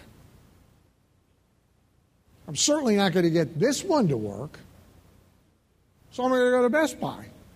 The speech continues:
'cause the guy will come. I don't want the T V without the guy. So they have figured all this out, at least for a while. At least for a while. That's what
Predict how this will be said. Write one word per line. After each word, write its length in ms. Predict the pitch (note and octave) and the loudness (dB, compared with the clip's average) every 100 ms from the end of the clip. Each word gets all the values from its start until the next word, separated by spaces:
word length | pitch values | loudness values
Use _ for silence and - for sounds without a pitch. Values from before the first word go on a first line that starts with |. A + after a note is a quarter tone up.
| - - - | -20 -20 -16
'cause 140 | - F#3+ | -6 0
the 80 | G#3 | 2
guy 340 | D4 D#4+ G3 | 2 2 2
will 80 | C3+ | -2
come. 320 | - A#2+ - - - - - - - - _ _ _ _ - - | -2 -4 -4 -16 -20 -20 -20 -20 -20 -20 _ _ _ _ -14 0
I 60 | |
don't 100 | F3+ | 2
want 160 | C4+ D4+ | 4 2
the 80 | C4 | 2
T 180 | A3 F3+ | 4 4
V 140 | F3+ | 2
without 340 | D3 C3+ C3 B2 | 2 0 -2 -6
the 60 | |
guy. 340 | A#2+ A2 G2 - - - | -6 -8 -10 -16 -20 -16
So 160 | - G#3 | -4 0
they 160 | D4+ | 2
have 160 | F4 - | 0 -2
figured 520 | - C#4+ C#4+ C#4 C4 | -2 -2 0 0 2
all 220 | B3 A#3+ | 2 2
this 260 | A#3+ A#3+ - | 2 0 -2
out, 320 | C#4+ C#4+ B3+ - | -2 -2 -6 -4
at 160 | G3 | -4
least 360 | G3+ G#3 G#3 - | 0 0 0 -4
for 200 | - G3 | -2 2
a 120 | E3+ | 2
while. 840 | D#3 D3+ G3 B3+ C#4 G3+ A3 C#4+ - - - - - _ _ _ _ _ _ _ _ _ _ _ _ _ _ F#3+ | 2 2 2 2 0 0 -2 -4 -12 -20 -20 -20 -20 _ _ _ _ _ _ _ _ _ _ _ _ _ _ -8
At 100 | F3 | -2
least 360 | G3 G#3 - | 0 0 -4
for 280 | - G#3+ F3+ | -6 -4 0
a 80 | E3+ | 0
while. 800 | D#3+ F#3+ A#3 C4+ B3 F#3 A3 B3+ - - - - _ _ _ _ _ _ _ _ _ _ _ _ _ _ _ _ _ _ - | 0 0 0 0 0 0 -2 -4 -16 -20 -20 -20 _ _ _ _ _ _ _ _ _ _ _ _ _ _ _ _ _ _ -12
That's 380 | D3+ F3+ F3+ G3+ | -2 -2 0 -2
what 180 | E3+ | -2